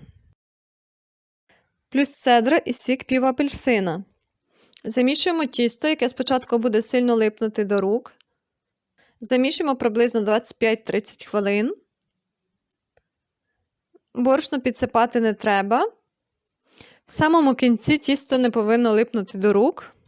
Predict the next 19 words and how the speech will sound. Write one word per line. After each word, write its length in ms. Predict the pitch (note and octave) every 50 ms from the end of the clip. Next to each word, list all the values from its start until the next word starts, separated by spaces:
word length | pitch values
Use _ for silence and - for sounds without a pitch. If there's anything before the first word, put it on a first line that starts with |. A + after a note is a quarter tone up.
| _ _ _ _ -
Воно 240 | A#3 B3+ B3+ C4+
повинно 340 | C4 C#4 A#3+ B3 C4+ C4 C4
бути 240 | A#3+ B3 C4 - A3+
дуже 220 | F#3+ B3+ A#3+ A#3+
еластичним. 960 | - - G#3 G#3+ G3+ G3 - - - G#3+ G#3 G#3 - - B3 B3+ C#4 F4 G#4 G#4 _ _ _ _ _ _ _ _ _ _ _ _ _
Чисто 320 | - C#4+ C#4+ C#4+ - D4+ C#4
велику 340 | C#4 B3+ C4 C4 C4 C4
миску 440 | B3 A#3+ A#3+ A#3+ B3 - - - A#3+
змащуємо 560 | A3+ A#3 A3 A3+ A3+ - - - A3+ A3 G#3+
трішки 440 | G#3+ - G#3+ A#3+ A#3 - - B3 A#3
олією 520 | A3 A3 G#3+ G#3+ A3+ B3 C#4 C#4+ D#4+ F4+ G#4 B4+ - _ _ _ _ _ _ _ _ _ -
і 100 | - D4
поміщаємо 640 | D4 D#4 C#4 C4+ C4 - - C#4+ B3+ B3+ D#4 F4 F4+
в 80 | E4+ D4
неї 280 | C4+ A#3+ A#3 B3 C4
тісто. 640 | B3 - - A#3+ A3 G3+ - - - F#3+ F#3+ G3 G3 _ _ _ _ _ _ _ _ _ _ _ -
Миску 340 | C4 C4+ C#4+ C4+ - - C4
накриваємо 600 | B3 B3 - - A#3 A3 A3+ A#3 A#3 A#3 A3+ G#3+
рушничком 720 | G#3 G#3+ - - A3+ G3+ - - - - A#3+ B3 C4+ F4